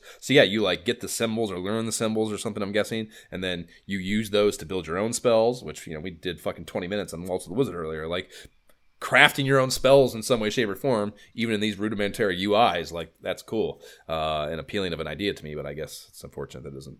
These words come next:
doesn't work out. So it is. Can't win 'em all. The Ne-, N E S Achievers is next, and I thought we, <laughs> we weren't gonna get any Ohio representation as I was going through this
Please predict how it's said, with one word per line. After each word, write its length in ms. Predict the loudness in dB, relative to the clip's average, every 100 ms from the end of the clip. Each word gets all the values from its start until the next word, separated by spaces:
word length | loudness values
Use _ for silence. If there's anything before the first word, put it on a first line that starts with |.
| _ -20
doesn't 160 | -16
work 160 | -14 -12
out. 180 | -12 _ _ _ _ _ _ -12 -12 -12 -16 -20 -20 -20 -18 -6
So 340 | 4 10 12
it 60 | 12
is. 500 | 12 10 6 0 -4 -6
Can't 240 | -2 2
win 120 | 2 4
'em 100 | 6
all. 280 | 6 6
The 100 | 4
Ne-, 280 | 2 4 4
N 180 | 4 6
E 80 | 8
S 120 | 6
Achievers 480 | 4 2 6 6 4
is 140 | 2
next, 440 | 4 4 0 -8 -10 _ 0
and 520 | 4 6 4 2 -2 _ _ _ _ _ _ _ _ _ _ _ _ _ _ _ _ _ _ _ _ _ _ _ _ _ _ 8
I 100 | 8
thought 460 | 12 12 10 6 2
we, 140 | 4
<laughs> 180 | 4 4
we 180 | 6 6
weren't 260 | 8 6
gonna 160 | 6 6
get 180 | 6 4
any 200 | 4 2
Ohio 260 | 4 4
representation 720 | 2 0 -8 -2 -2 -2 -10 -12 _ -12
as 100 | -2
I 60 | -2
was 120 | -2
going 180 | -4 -4
through 140 | -2
this 360 | 0 0 -2